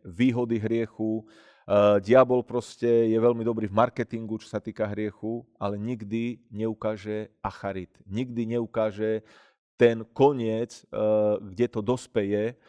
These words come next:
Samozrejme, my vieme, že, že keby človek zostal v hriechu a oddelil by sa od Božej milosti, že, že acharit, koniec je večné zatratenie v pekle, vo večnom zahynutí,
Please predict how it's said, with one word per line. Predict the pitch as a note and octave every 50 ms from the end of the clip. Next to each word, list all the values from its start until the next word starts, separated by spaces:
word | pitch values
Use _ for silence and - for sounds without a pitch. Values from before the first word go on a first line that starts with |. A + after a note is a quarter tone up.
| _ _ _ -
Samozrejme, | - - C3 C#3 C#3 B2 A#2 A#2+ B2 A#2+ A#2 A#2+ A#2+ A#2 A#2
my | A2+ A2
vieme, | G2+ A#2+ C3 C#3 C3+ B2+ A#2+ A#2+ A#2 G#2+ - _
že, | - F#2+ F2 G2+ A2 A2 A2 G#2+ G#2 - -
že | G#2 F2+ G2 G#2+ A2 A2 G#2+
keby | - A#2 A2 A2+ G#2+
človek | - - B2 B2+ A#2+ A#2+ A#2+ A#2 A2+ A2+ - - - - - G#2+
zostal | F#2 G2+ A#2+ - - - A2+ A2
v | - - A2+
hriechu | A#2 C3 C3+ C3 - - G#2+ G#2+ A#2 C3 - _ _ _ _ _ _ _ _ _ _ _ _ _ _ _ _
a | - G#2+ -
oddelil | - D3 C#3 C#3 C#3+ C3+ B2+
by | A#2 A2+ A#2 -
sa | - A#2
od | A2+ A2+
Božej | A#2+ A2+ A2+ A2
milosti, | A2 A2+ A#2 A#2+ A#2 G#2+ - - - A#2 A2+ A2
že, | G2 F#2+ G#2 G#2+ G#2+ G#2+ G#2+ G#2+ G#2+ G#2 G#2 F#2
že | G2+ G#2+ G#2+ G#2+ G#2+ G#2 - -
acharit, | - A#2+ - - B2+ A#2 A2 G#2+ G#2+ - _ _
koniec | - B2+ B2+ B2 B2 A2+ G#2+ G2
je | A2 G#2+
večné | F#2 - - - - - A2 A2
zatratenie | F#2+ A#2 A#2 - A#2+ A2 - A2 G#2+ G#2 G2
v | - _
pekle, | - C3 B2+ - - A2
vo | G#2+ G#2+ A2
večnom | A2 - - G#2+ G#2
zahynutí, | G#2 A2+ A2+ A2 G#2+ G#2 G2+ F#2+ - - G#2 G#2+ A#2 A2+